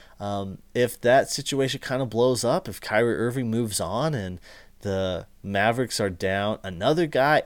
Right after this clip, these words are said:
and more draft capital, you know, it could be a situation where Luka is really thinking about asking out soon.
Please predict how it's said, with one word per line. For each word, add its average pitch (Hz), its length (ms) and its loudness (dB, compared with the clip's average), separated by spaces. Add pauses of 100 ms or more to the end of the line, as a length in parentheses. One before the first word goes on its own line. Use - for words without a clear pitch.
and 147 300 -2
more 147 280 -2
draft 143 360 -4
capital, 156 520 -4 (520)
you 131 140 -4
know, 127 140 4
it - 100 -2
could 190 160 2
be 160 160 2
a 131 40 2
situation 131 640 -2
where 104 180 0
Luka 117 440 0
is 95 200 -4
really 101 220 -2
thinking 101 240 -10
about 85 220 -6
asking 85 360 -8
out 135 240 -6
soon. 82 300 -8